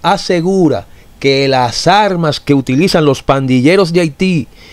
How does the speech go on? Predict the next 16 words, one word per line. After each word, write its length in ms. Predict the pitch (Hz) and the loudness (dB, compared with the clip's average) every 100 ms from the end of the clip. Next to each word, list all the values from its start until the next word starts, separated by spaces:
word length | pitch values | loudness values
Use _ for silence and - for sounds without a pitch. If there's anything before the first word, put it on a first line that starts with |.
| - - | -14 -10
llegan 560 | 101 143 185 180 175 151 | 0 2 2 0 -2 0
desde 400 | 143 - 123 131 | 0 0 -2 0
República 840 | 120 117 - 147 170 165 147 147 | 0 -2 2 2 4 0 0 0
Dominicana. 840 | 135 127 123 104 - 95 90 90 - - - - - - - - - - - - - | 0 -2 -6 -6 -8 -8 -8 -12 -18 -20 -20 -20 -20 -20 -20 -20 -20 -18 -18 -16 -8
Antes 480 | 117 165 214 - 170 | -6 -2 -2 -2 -2
de 100 | 202 | 0
meterme 760 | 208 151 - 208 214 175 143 | -2 -2 0 0 0 0 0
de 160 | 135 127 | 0 0
lleno 340 | 135 185 156 - | 0 0 -2 -2
en 260 | 135 131 | -4 -2
esta, 680 | 139 185 - - 175 165 147 - | 0 -2 -4 -4 0 2 0 0
en 80 | 131 | -4
este 240 | 143 185 | -2 -2
tema 480 | 151 185 190 165 123 | -2 0 0 0 -2
tan 180 | 156 180 | -2 -2
importante, 880 | 190 170 170 143 170 170 143 156 | -4 -2 -2 0 -2 -2 -4 -6